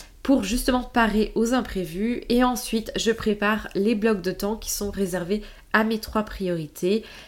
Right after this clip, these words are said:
Les tâches récurrentes vont s'afficher automatiquement et les tâches récurrentes sont un petit peu, euh, la retranscription de mes routines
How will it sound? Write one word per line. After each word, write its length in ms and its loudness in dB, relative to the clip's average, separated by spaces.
Les 260 6
tâches 240 4
récurrentes 560 0
vont 140 -2
s'afficher 680 -2
automatiquement 840 -4
et 100 2
les 140 0
tâches 220 -2
récurrentes 460 -6
sont 220 -8
un 140 -2
petit 180 -8
peu, 240 -2
euh, 80 0
la 100 6
retranscription 680 -2
de 120 0
mes 160 4
routines 720 0